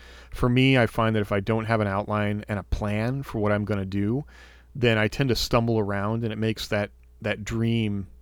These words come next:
that process of the story much harder to maintain. Like, I can, you know, figure things out as I go, but then I have to go back from the beginning and do a lot of work, basically taking that raw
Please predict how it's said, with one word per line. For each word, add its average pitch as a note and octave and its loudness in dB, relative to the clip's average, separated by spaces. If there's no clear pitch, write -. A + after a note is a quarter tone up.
that G#2+ -2
process A2 0
of G#2 -2
the G2+ -6
story G#2 0
much G#2 0
harder G2 0
to G2+ -4
maintain. F#2+ -4
Like, A#2 2
I A#2 4
can, B2+ 0
you A2 -2
know, G2 -2
figure C3 2
things A2 -2
out G#2 2
as G2 -2
I G2 -8
go, A2+ 4
but G2+ -8
then G#2+ -2
I G#2+ 0
have A2 -4
to A#2 -6
go G#2 0
back G#2 0
from G#2+ -4
the G2+ -4
beginning G#2+ 0
and G2 -2
do G2+ 0
a - 2
lot G#2+ 2
of F#2+ -4
work, G2+ -2
basically G#2 -2
taking B2 0
that G#2 -2
raw G#2+ -2